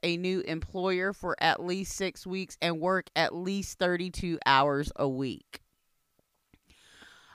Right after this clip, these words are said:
Oklahoma Democrats blasted the move because, you know what? This Oklahoma Democrat was about to blast the move. Here we go. Mickey Dolenz,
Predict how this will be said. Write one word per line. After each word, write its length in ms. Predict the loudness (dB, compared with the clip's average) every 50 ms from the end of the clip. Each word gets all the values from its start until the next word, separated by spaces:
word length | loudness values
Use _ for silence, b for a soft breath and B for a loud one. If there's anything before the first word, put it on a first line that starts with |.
| B 4 4
Oklahoma 440 | 6 6 8 8 8 8 6 6
Democrats 520 | 4 4 4 4 4 4 6 6 6 6 4
blasted 640 | 0 2 4 6 6 6 6 4 0 -4 -2 0
the 80 | 0 0
move 580 | 2 2 2 4 4 2 2 0 -2 -4 -8 -10
because, 420 | -8 -2 0 0 2 0 0 -4 -10 -8
you 160 | -4 -2 0
know 80 | 2 2
what? 320 | 2 2 2 2 0 -2 -6
This 360 | -8 -6 -2 0 0 2 2
Oklahoma 480 | 2 0 2 2 0 0 2 0 0 0
Democrat 500 | 0 0 -2 -2 0 2 2 2 2 2
was 160 | 0 -2 -2
about 260 | 0 0 0 0 0
to 80 | -2 -2
blast 340 | 0 2 2 2 0 -2 -6
the 60 | -8
move. 260 | -6 -6 -4 -4 -2
Here 180 | 0 0 0 2
we 160 | 2 0 0
go. 340 | 2 2 2 2 0 -2 -6 -12 B B B B B B B B
Mickey 360 | B 2 2 4 4 4 4 6
Dolenz, 800 | 8 10 10 10 10 8 6 4 2 2 2 0 0 0 -4